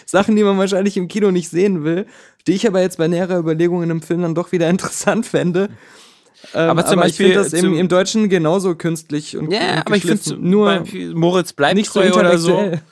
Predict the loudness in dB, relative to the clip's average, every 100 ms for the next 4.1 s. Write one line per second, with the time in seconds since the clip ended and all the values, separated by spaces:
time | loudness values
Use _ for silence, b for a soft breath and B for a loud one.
0 | b b b -2 0 -2 -4 -6 -6 -6
1 | -4 -4 -4 -6 -4 -4 -6 -8 -8 -6
2 | -4 -4 -4 -8 -10 -12 -12 -12 -6 -4
3 | -4 -6 -6 -8 -4 -4 -4 -6 -6 -6